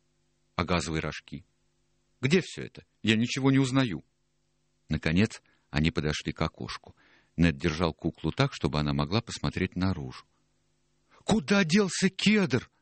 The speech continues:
закричала леди Дейзи. «Какой кедр?» Как же, перед этим окном рос великолепный ливанский кедр, и в нем был устроен домик для детей. А аллея вязов? Ни одного не осталось.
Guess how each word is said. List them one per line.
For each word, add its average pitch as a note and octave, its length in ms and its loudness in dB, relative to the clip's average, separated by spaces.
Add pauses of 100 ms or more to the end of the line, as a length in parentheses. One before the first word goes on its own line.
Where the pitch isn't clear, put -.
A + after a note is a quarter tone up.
закричала G#2+ 580 2
леди G2 300 4
Дейзи. E2 440 0 (340)
«Какой D2+ 240 0
кедр?» - 440 -4 (600)
Как D2+ 200 0
же, - 120 -12
перед F2 220 2
этим F2+ 260 -2
окном G2+ 320 -2 (160)
рос G2+ 220 0
великолепный G#2 640 2
ливанский C#3 540 0
кедр, C3 480 -2 (320)
и F#2+ 80 4
в F#2+ 80 2
нем B2 160 4
был A#2+ 120 2
устроен C3 440 2
домик D3+ 380 0
для D#2+ 100 -10
детей. C#2 500 -12 (680)
А E2+ 140 2
аллея A2+ 280 4
вязов? F2+ 460 -2 (1300)
Ни A#2+ 280 6
одного E3+ 520 4
не D2 140 2
осталось. C#2+ 600 -8